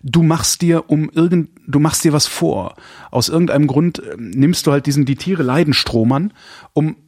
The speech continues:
über irgendetwas, worüber du eigentlich nachdenken solltest, nicht nachzudenken. Das ist so einfach so ein Gefühl, das ich habe.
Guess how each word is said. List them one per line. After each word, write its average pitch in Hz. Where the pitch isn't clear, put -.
über 160
irgendetwas, 165
worüber 151
du 143
eigentlich 156
nachdenken 147
solltest, 143
nicht 151
nachzudenken. 101
Das 113
ist 165
so 170
einfach 196
so 175
ein 175
Gefühl, 185
das 110
ich 101
habe. 95